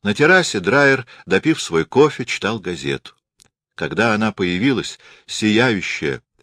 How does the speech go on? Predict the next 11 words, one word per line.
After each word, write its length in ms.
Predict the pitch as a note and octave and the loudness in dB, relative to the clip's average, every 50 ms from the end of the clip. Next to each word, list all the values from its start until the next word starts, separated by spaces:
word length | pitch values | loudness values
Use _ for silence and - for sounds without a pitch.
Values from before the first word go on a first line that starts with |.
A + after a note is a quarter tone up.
| _ _ _ _ - | _ _ _ _ -10
в 140 | G2 E2 D#2 | -8 -2 0
бледно-зелёном 920 | F#2+ A2+ C3 A#2 A#2 A2+ G#2+ F#2+ A2 G2+ A2 C3+ C3+ B2 A2+ F#2 E2 - - - - - | 2 2 2 2 2 0 0 2 2 4 4 4 4 2 0 -2 -4 -6 -10 -16 -14 -4
жоржетовом 760 | - G#2 A2 A2 G2+ - A2+ B2 B2 - - G2 G2 F#2+ F#2 | 0 2 2 2 2 4 4 2 2 2 0 -2 -2 -2 -4
платье, 560 | - E2+ F2+ G#2+ B2+ B2+ - - E2+ D2 - - - - - - | -4 -4 -2 -2 -2 -4 -6 -8 -8 -8 -8 -10 -16 -20 -6 0
он 220 | F#2 G#2 G#2+ G2 | 2 4 4 2
привстал 680 | - - G2 G2 - - - - - A2+ B2 B2+ B2 | 0 -2 -4 -4 -4 -6 -6 -4 -2 0 0 0 -2
и 200 | - - - G2 | -4 -4 -6 -6
поцеловал 680 | - - G2 - - - G2+ F#2+ F#2+ F#2+ F#2+ G#2+ G#2+ G2 | -4 -4 -6 -6 -4 -4 -2 0 0 0 0 0 0 0
её 200 | F#2+ F#2+ F#2+ F#2 | 0 -2 -2 -2
прохладную 720 | - - - E2 - - F2+ F2+ F2 D2+ D2+ D#2 D2+ D2+ D2+ | -4 -6 -8 -8 -6 -6 -4 -4 -4 -4 -6 -6 -6 -6 -4
руку, 360 | A2+ C#3+ B2+ - - E2 | -4 -4 -4 -6 -8 -12